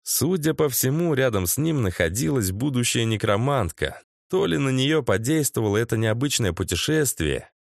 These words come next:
то ли это пошёл откат мира после закрытия портала с чужеродной энергией. Сартана непонимающе смотрела то на девочку, то на Лекса.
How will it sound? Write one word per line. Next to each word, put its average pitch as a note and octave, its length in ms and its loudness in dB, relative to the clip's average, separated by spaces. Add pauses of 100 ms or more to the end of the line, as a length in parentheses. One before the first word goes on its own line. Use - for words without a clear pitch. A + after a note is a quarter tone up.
(100)
то D#3 180 2
ли F3 140 0
это E3+ 200 0
пошёл D#3 420 0
откат C#3 420 -2
мира D3+ 340 2
после B2+ 320 0
закрытия A2+ 580 0
портала C3 540 0
с A#2 80 -2
чужеродной G#2+ 680 0
энергией. E2+ 680 -2 (400)
Сартана E3 720 0
непонимающе D3 800 2
смотрела A2+ 680 0
то B2+ 160 -2
на G#2 160 2
девочку, A#2+ 640 -2
то A#2+ 180 -2
на G#2 160 2
Лекса. A2+ 640 0